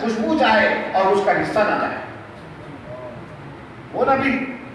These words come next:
اس نبی کا میں کلمہ پڑھ رہا ہوں۔ ہیں؟ اللہ اکبر۔ المس-، المسلم من احب لأخیہ ما یحب لنفسہ۔ یہ میرے نبی نے فرمایا،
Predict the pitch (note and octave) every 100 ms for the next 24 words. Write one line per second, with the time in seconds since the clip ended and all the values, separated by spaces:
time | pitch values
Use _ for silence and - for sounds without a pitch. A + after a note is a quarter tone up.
0 | - - - - - - - A#3 A3+ B3+
1 | C4 C4+ G#3+ G3+ D4 D#4 D4+ - G#3+ -
2 | - - - - - - - - - -
3 | - - - - - D#3 D#3 D#3+ D#3 -
4 | - - - - - - - - - -
5 | D#3+ E3+ D#3+ B3 - - F#3+ G3 G#3+ C4
6 | - G#3+ F#3 D3+ - - - - - F#3
7 | A3 G#3+ G3 - D4 A3 B3 A#3+ A#3 G#3+
8 | G#3 G#3+ A3 - - - - - - -
9 | - A3 G3+ G3+ G3+ D#4 - C4 A#3+ A3
10 | G#3+ G#3 - G3+ D#3 C#3 - - - -
11 | G3+ G3 G3 G#3 F3 F#3+ A3+ E3 D#3 A2